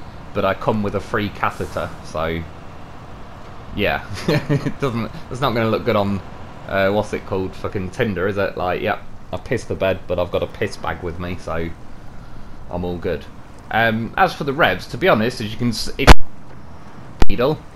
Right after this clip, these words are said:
it's flicking around like a mad one. Whether I put it in low, low, medium, low, high, low, it might go up a little bit more, but it's, generally speaking, the needle's just flicking around like a nutcase,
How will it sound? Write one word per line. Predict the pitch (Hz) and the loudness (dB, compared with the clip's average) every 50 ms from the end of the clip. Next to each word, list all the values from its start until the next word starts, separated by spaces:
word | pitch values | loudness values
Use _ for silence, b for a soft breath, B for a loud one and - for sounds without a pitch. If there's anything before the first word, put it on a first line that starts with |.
| B B B B B B - | B B B B B B -8
it's | - - - | -8 -8 -8
flicking | - - - 170 175 - - 139 | -8 -8 -6 -6 -4 -4 -2 0
around | 127 131 131 123 123 120 | 2 4 4 4 4 2
like | 117 113 104 - | 2 0 0 0
a | 110 | 0
mad | 117 135 135 95 87 | 0 0 0 0 0
one. | 85 95 104 123 139 - - - - - - - - - - - - | -2 0 0 -2 -4 -8 -10 -16 -18 -18 -18 -18 -18 -18 -18 -16 -4
Whether | - 110 107 113 117 | -4 0 2 2 2
I | 113 | 2
put | 110 - 147 123 | 2 0 -2 -2
it | 120 76 | 0 0
in | 107 113 | -2 -2
low, | 127 139 135 131 | 0 2 2 2
low, | 127 123 123 123 120 | 2 2 2 2 2
medium, | 113 117 120 120 113 117 110 110 | 0 -2 -2 -2 -2 -4 -4 -2
low, | 113 110 110 107 | 0 0 0 0
high, | 104 127 127 123 110 92 | 2 4 4 4 4 2
low, | 85 82 92 107 | 0 0 0 0
it | 117 101 - - 87 113 - - - | 0 -2 -4 -4 -4 -4 -4 -6 -8
might | - 180 190 185 175 160 143 135 - - - - - - - - - | -10 -6 -2 0 2 2 2 2 -2 -8 -14 -18 -18 -18 -18 -12 -2
go | 135 135 139 139 | 0 2 2 2
up | 127 - | 2 2
a | 139 | 2
little | 139 160 170 120 107 120 | 2 4 4 2 2 0
bit | 95 110 113 123 - - | 0 2 2 2 0 0
more, | 110 117 113 113 131 131 | 0 0 2 2 2 0
but | 113 - 110 | 0 -4 -4
it's, | 107 98 - - - | -4 -4 -6 -8 -12
generally | - - 151 127 123 113 110 107 110 | -6 -2 -2 -2 0 -2 -2 -2 -4
speaking, | 104 - - 120 120 104 - - 95 101 | -6 -6 -4 -4 -4 -4 -4 -6 -6 -4
the | 104 101 | -4 -4
needle's | 107 110 104 98 98 98 98 | -2 -4 -4 -4 -4 -6 -4
just | 98 95 - | -6 -8 -8
flicking | - - 110 - - 104 | -6 -6 -6 -6 -6 -8
around | 92 98 98 95 95 95 | -6 -4 -2 -2 -2 -2
like | 92 90 87 | -4 -4 -4
a | 87 | -4
nutcase, | 95 - - - - - 85 76 95 98 - - | -6 -6 -8 -8 -8 -8 -6 -6 -6 -8 -10 -10